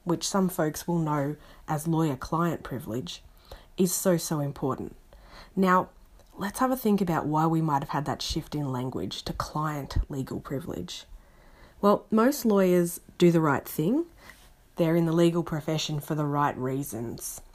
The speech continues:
There have, however, been, um, a few prominent examples of lawyers who haven't done the right thing. And one of those lawyers who's in the press quite a lot at the moment because of the Royal Commission going on,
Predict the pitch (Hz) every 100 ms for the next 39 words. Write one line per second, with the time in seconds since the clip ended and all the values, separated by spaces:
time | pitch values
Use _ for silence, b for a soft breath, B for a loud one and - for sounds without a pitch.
0 | _ - _ - - - - 208 214 214
1 | 240 262 247 233 196 180 170 160 156 151
2 | B B B B 160 160 165 - 208 208
3 | 196 190 175 160 - 160 - 160 165 175
4 | 208 180 165 170 170 180 - 180 160 160
5 | 170 165 170 151 135 - - 170 151 B
6 | B B - 180 175 220 294 254 226 202
7 | 185 175 175 170 - 170 170 165 160 170
8 | 151 - - 175 170 170 160 - 156 151
9 | 185 277 214 180 175 147 147 143 143 143
10 | 143 156 151 - 156 151 143 139 147 143
11 | 143